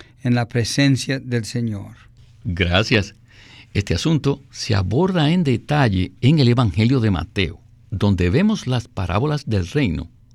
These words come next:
Speaker 2: las cuales nos conducen únicamente a esta conclusión. Hemos recibido muchas respuestas de nuestros radioyentes a lo largo de los años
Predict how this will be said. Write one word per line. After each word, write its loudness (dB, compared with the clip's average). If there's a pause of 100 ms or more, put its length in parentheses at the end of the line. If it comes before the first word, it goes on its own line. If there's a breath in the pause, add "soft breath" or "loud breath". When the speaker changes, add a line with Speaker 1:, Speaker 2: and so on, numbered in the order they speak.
(140)
Speaker 2:
las -8
cuales -2 (400)
nos 0
conducen -2
únicamente -2 (180)
a -4
esta -4
conclusión. -6 (840)
Hemos 0
recibido 0 (200 soft breath)
muchas -4
respuestas -6 (140)
de -6
nuestros -4
radioyentes -4 (380 soft breath)
a -6
lo -8
largo -2
de -2
los -4
años -2